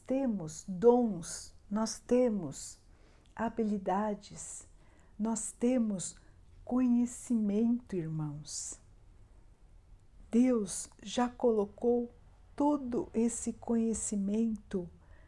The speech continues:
para nós. E nós, o que estamos fazendo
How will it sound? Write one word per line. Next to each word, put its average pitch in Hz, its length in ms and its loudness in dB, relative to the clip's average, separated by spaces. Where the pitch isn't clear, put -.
para 254 300 -2
nós. 226 600 -6
E 247 100 0
nós, 233 760 -4
o 254 100 -4
que 277 140 0
estamos 208 580 0
fazendo 175 800 -2